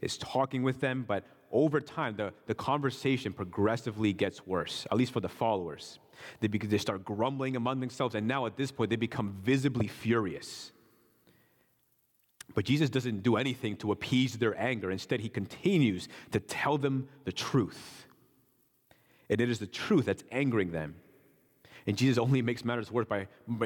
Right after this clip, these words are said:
he only makes matters worse by prescribing to them that they must, that they must feed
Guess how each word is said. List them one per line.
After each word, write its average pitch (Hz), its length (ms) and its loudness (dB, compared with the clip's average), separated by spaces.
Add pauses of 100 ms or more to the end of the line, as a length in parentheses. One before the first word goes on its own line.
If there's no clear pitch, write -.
he 127 140 6
only 135 140 2
makes 120 200 -2
matters 113 260 -4
worse 113 200 -2
by 95 160 -2
prescribing 120 720 -4
to 110 140 -4
them 90 320 -2 (760)
that 98 100 2
they 120 100 4
must, 107 380 -4 (840)
that 104 120 0
they 117 60 4
must 104 320 -2 (100)
feed 107 540 2